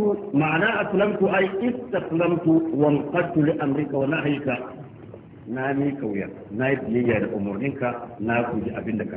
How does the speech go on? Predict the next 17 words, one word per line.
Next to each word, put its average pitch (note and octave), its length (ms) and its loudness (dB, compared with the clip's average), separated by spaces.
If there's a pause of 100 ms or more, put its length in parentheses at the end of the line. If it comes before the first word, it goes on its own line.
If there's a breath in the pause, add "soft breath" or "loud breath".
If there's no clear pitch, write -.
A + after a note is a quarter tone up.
hana. D#2 160 -10 (1120)
وبك C#3 320 2
آمنت F3+ 640 2 (180)
أي F#3 220 4
صدقت D#3+ 460 0
بك، C#3 260 -2
na C#3 240 4
gaskata C3+ 580 -2
da A#2 140 -2
Allah B2+ 320 -4
madaukakin A2 480 -4
sarki. A2+ 320 -4 (240)
وبكل D3 480 2
ما C#3+ 240 0
أخبرت C#3 400 -4
وأمرت C3+ 580 0
ونهيت، A#2+ 440 0